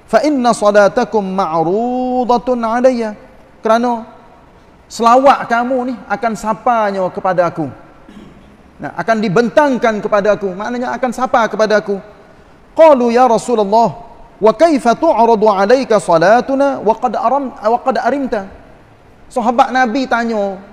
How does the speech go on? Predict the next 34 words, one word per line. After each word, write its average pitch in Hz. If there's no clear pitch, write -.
"Wahai 240
Rasulullah, 220
bagaimana 254
kau 220
selawat 240
kami 240
yang 233
kami 233
duk 202
selawat, 226
umat-umat 247
semua 269
ni 214
sampakah 208
hari 226
kiamat, 233
duk 233
selawat 247
kepada 233
Nabi, 226
apa 220
ni? 226
Duk 233
selawat 240
kepada 233
Nabi, 240
maka 233
Allah 233
Ta'ala 226
akan 226
wis 226
sapa 220
kepada 214
Nabi, 208